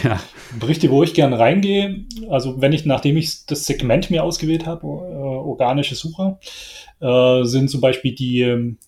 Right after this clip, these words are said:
Speaker 2: geografischen Berichte, also die dir angeben, aus welchem Land kommen die Benutzer und in welcher Sprache kommen die erstmal auf die Seite, um zu sehen, wo bekomme ich denn meine Su-, Besucher her. Das ist für Webseiten, die halt international ausgerichtet sind, erstmal wesentlich, ne? Um, um,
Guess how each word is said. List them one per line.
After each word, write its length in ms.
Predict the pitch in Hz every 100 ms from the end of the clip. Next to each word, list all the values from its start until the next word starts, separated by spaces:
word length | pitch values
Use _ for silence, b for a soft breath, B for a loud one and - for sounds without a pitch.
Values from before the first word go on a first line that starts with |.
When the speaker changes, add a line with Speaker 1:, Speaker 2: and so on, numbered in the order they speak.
| _
Speaker 2:
geografischen 840 | 123 120 120 120 135 - 117 110 104
Berichte, 440 | 107 107 - 104
also 240 | 110 107 113
die 100 | 120
dir 200 | 117 110
angeben, 520 | 117 120 117 117 123
aus 380 | 123 117 - -
welchem 260 | 113 113 117
Land 460 | 107 131 147 - _
kommen 220 | - 127
die 100 | 131
Benutzer 480 | 123 127 127 - 123
und 120 | 120 113
in 80 | 113
welcher 240 | 117 120
Sprache 520 | - - 110 131 117 -
kommen 200 | 113 110
die 80 |
erstmal 260 | 113 - 110
auf 80 | -
die 80 | 113
Seite, 360 | 110 104 104 - B B B B B
um 140 | 131
zu 100 | 120
sehen, 380 | 117 127 127 120
wo 120 | 113
bekomme 260 | 113 - 127
ich 60 |
denn 120 | - 117
meine 180 | 113
Su-, 220 | 107 117 - _
Besucher 340 | 123 120 117 110
her. 160 | 117
Das 140 | 117 110
ist 140 | 123
für 240 | - 123 117
Webseiten, 480 | - - 123 123
die 100 | 113
halt 140 | 123 170
international 580 | 123 120 110 117 107 110
ausgerichtet 480 | 110 - 107 -
sind, 160 | - 113
erstmal 400 | 113 - 104 98 b b b b _
wesentlich, 440 | 120 131 117 107
ne? 80 | 113
Um, 280 | 135 73 143
um, 360 | 156 151 160